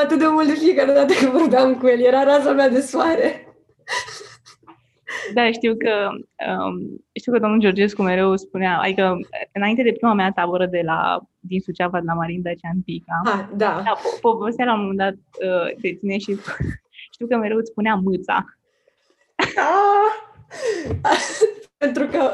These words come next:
Speaker 1: în cinci opt ani se era pe reclame, nu pot să cred. Ah, da. Așa, mi-ai menționat tu, sunt taberele organizate în, um, Vatra Dornei
Speaker 2: Da.
Speaker 1: de, de oamenii din Suceava,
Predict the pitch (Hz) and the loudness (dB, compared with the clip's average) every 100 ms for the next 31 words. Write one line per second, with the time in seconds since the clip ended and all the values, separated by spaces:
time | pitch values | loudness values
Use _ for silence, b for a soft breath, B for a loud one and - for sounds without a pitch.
0 | 247 247 262 277 254 254 254 - 277 254 | 0 -2 -2 0 0 2 2 2 2 2
1 | 254 233 226 214 208 208 220 233 240 233 | 2 0 2 2 0 -2 -2 0 -2 0
2 | 226 214 202 202 - 226 226 214 233 B | -2 0 -2 -6 -4 0 0 -2 -6 B
3 | 247 202 196 196 202 196 B 277 285 311 | -18 -12 -6 -4 -4 -6 B -4 0 0
4 | 233 262 269 277 262 277 269 269 247 214 | 2 2 2 0 0 0 0 0 0 0
5 | 220 226 226 226 220 262 262 262 254 247 | 0 -2 -2 -2 0 2 2 2 0 -2
6 | 240 208 208 214 214 220 220 233 220 - | -8 -8 -4 -4 -2 -4 -2 -2 -2 -4
7 | 208 208 190 185 - - 196 190 190 170 | -6 -6 -8 -12 -16 -10 -6 -4 -4 -6
8 | 170 175 202 202 202 180 185 240 262 269 | -12 -8 -8 -6 -6 -6 -6 -4 -4 -4
9 | 233 202 165 190 202 202 214 202 214 226 | -2 -2 -2 -6 -8 -2 0 0 0 0
10 | 220 202 208 208 202 185 196 233 254 262 | -2 -4 -8 -10 -10 -10 -6 -4 -2 -4